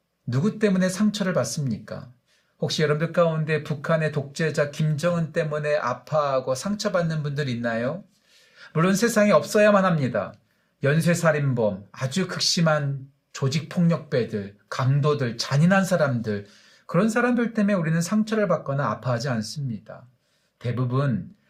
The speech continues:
멀리 있는 독재자, 나쁜 사람 때문에 우리가 상처를 받는 것이 아니라 오히려 가장 가까이에 있는 사람, 가장 사랑하는 사람,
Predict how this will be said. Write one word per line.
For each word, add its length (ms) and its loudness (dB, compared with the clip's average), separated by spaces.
멀리 440 4
있는 200 2
독재자, 460 -2
나쁜 600 0
사람 360 0
때문에 360 -2
우리가 280 2
상처를 460 -2
받는 260 0
것이 260 -4
아니라 580 -6
오히려 320 0
가장 420 -2
가까이에 800 -2
있는 340 0
사람, 540 -6
가장 360 -6
사랑하는 600 0
사람, 500 -6